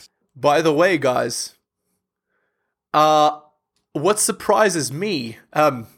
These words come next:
is that a lot of girls, especially in twenty twenty-three, if they hear you talking like this, you're a bad boy, they'll be instantly much more attracted to you. Because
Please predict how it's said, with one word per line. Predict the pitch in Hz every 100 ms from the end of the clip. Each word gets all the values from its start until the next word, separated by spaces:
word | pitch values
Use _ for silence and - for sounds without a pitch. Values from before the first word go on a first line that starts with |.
| _ _
is | 151 123
that | 139 -
a | 151
lot | 143 220
of | 180
girls, | 143 160 120 113 - - _ _ _
especially | - 160 160
in |
twenty | 139 147 139
twenty-three, | 135 123 147 139 - _ _ -
if | -
they | 302
hear | 160 208
you | 220
talking | 175 175 170 160
like | 135 107
this, | 170 262 - - - _ _
you're | 143 202
a |
bad | 147 160 165
boy, | 135 139 131
they'll | 143
be | 143 143
instantly | 151 - 135 117
much | 113 143 -
more | 135
attracted | 117 - 120 120 -
to | 104
you. | 92 _ - _ -
Because | 160 165 143